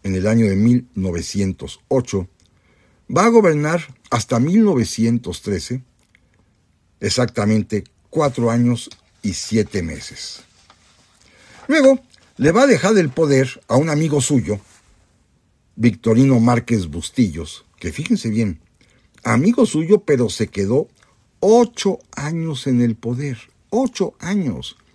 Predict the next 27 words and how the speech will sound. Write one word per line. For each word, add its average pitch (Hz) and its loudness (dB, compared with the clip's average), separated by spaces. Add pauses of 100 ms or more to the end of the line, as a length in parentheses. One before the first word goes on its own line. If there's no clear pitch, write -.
(460)
Va 123 0
a 139 0
gobernar 117 2
de 107 -2
mil 180 2
novecientos 120 -2
quince 165 -6 (600)
a 95 -6
mil 117 2
novecientos 95 -6 (100)
veintidós. 92 -6 (460)
Ocho 147 0 (100)
años 104 -2
se - -12
quedó 98 -6 (400)
Victorino 101 -2
Márquez 98 -4
Bustillos, 131 -4
también 160 -2
general, 101 0
por 82 -14
supuesto. - -18 (1800)
Al 170 2
cabo 294 4
de 277 4
ese 233 2
periodo, 190 2